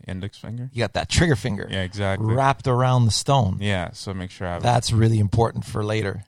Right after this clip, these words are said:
Speaker 1: Yeah, so I'll have that, uh, grip on the rock. And what I'm gonna do is, um, uh, load my back leg so that I can
Speaker 2: Well, you're just
Speaker 1: Mm-hmm.
Speaker 2: describing what you do naturally, right?
Speaker 1: Yeah,
Speaker 2: So
Speaker 1: so
Speaker 2: describe the scene. So you're,
Speaker 1: Uh,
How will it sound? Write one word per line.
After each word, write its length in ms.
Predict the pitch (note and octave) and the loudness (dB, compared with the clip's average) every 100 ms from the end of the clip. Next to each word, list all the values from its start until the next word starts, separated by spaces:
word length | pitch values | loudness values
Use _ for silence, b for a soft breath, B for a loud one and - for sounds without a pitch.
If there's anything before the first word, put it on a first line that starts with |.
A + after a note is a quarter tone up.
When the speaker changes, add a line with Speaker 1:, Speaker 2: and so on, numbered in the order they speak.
| - | -10
Speaker 1:
Yeah, 320 | G2 F#2 E2 - | -6 -4 -6 -12
so 200 | - F2+ | -6 -4
I'll 80 | G2+ | -2
have 240 | F#2 F#2 | -2 -4
that, 260 | G2 F2+ F2+ _ - | -4 -6 -8 _ -16
uh, 240 | F#2+ F#2+ F#2 | -12 -12 -12
grip 240 | G#2 F#2+ - | -10 -10 -4
on 200 | G2 G2 | -2 -2
the 100 | G2 - - | -4 -10 -8
rock. 380 | F#2+ G2 A#2 _ _ _ _ _ _ - | -2 -2 -2 _ _ _ _ _ _ -6
And 120 | F#2 | -2
what 40 | F#2+ | -2
I'm 80 | F#2+ | -2
gonna 160 | F#2 | -4
do 340 | E2+ F#2 F#2 F2+ | -4 -4 -2 -2
is, 440 | F2 F2 F#2 - | -2 -4 -6 -6
um, 580 | E2+ E2 D#2+ D#2+ D#2 - _ _ _ _ _ _ _ | -4 -2 -4 -8 -12 -16 _ _ _ _ _ _ _
uh, 400 | F2 E2 D#2+ E2 | -6 -4 -4 -6
load 260 | E2+ F#2+ F#2+ | -6 -6 -6
my 120 | F#2 | -6
back 420 | F2 F2 F2 - | -8 -6 -6 -8
leg 260 | F#2 F#2+ G2+ | -6 -6 -6
so 140 | - E2+ | -10 -10
that 200 | E2 E2+ | -8 -10
I 40 | |
can 260 | - - F2 _ _ _ | -12 -14 -16 _ _ _
Speaker 2:
Well, 160 | A#2 A#2 | -2 2
you're 140 | D3+ | 2
just 220 | A#2+ A#2 | 2 0
Speaker 1:
Mm-hmm. 60 | A2+ | -2
Speaker 2:
describing 520 | G#2+ - A#2+ A#2+ G#2+ | -2 0 2 4 2
what 200 | G#2 G2+ | 0 -2
you 40 | G#2+ | -2
do 140 | G2+ | -2
naturally, 480 | G2 B2+ - - E2+ | 0 0 -2 -4 -6
right? 260 | - D#2 - | -4 -4 -4
Speaker 1:
Yeah, 300 | - A#2 G2+ | -4 0 0
Speaker 2:
So 200 | F#2 A2 | 0 0
Speaker 1:
so 60 | A#2 | 2
Speaker 2:
describe 460 | A2+ - D3 C#3+ A2+ | 2 0 2 0 0
the 60 | |
scene. 420 | - - G3 A#2+ | -2 -2 -2 -2
So 160 | F#2+ A2+ | -4 -6
you're, 320 | G#2 C3 D3 | -4 -2 -2
Speaker 1:
Uh, 100 | C3 | -4